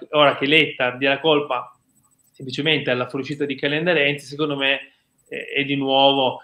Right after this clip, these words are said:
cercare in qualche modo, ehm, pretesti e scuse, ma in, ma se, eh,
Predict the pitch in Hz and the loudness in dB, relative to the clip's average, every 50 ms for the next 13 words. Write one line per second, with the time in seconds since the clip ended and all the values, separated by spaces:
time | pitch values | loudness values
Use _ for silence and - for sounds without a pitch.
0 | _ _ _ - 147 131 127 - - 147 147 147 143 135 123 131 123 131 127 131 | _ _ _ -12 -10 -10 -4 2 4 6 6 6 6 4 2 -2 -4 -4 -2 0
1 | 139 139 139 139 139 135 127 120 - - _ _ _ _ _ - 151 135 127 123 | 2 2 2 2 2 2 0 -2 -4 -6 _ _ _ _ _ -14 -10 -8 -8 -6
2 | 120 120 120 120 120 117 117 117 117 117 117 117 123 131 - - _ _ _ _ | -6 -6 -6 -8 -10 -10 -12 -14 -14 -14 -16 -16 -18 -20 -20 -20 _ _ _ _
3 | _ _ _ _ _ _ _ _ _ _ _ - 143 131 131 - 160 160 160 151 | _ _ _ _ _ _ _ _ _ _ _ -2 -2 -2 2 4 6 6 6 4
4 | 147 - - 147 131 127 131 - - - 170 165 147 131 123 123 113 107 - - | 2 0 -2 -2 -2 -2 -4 -8 -6 -2 2 2 2 2 2 0 -2 -4 -6 -12
5 | _ _ _ _ _ _ - 139 139 135 - 147 143 135 127 131 143 143 147 147 | _ _ _ _ _ _ 2 2 4 4 2 0 -2 -2 -4 -6 -10 -10 -2 4
6 | 151 156 156 143 - - - 143 139 139 139 131 - 131 143 139 135 135 135 143 | 6 6 6 6 4 0 -2 0 0 0 0 -2 -4 -6 -6 -6 -6 -6 -8 -10
7 | 143 | -12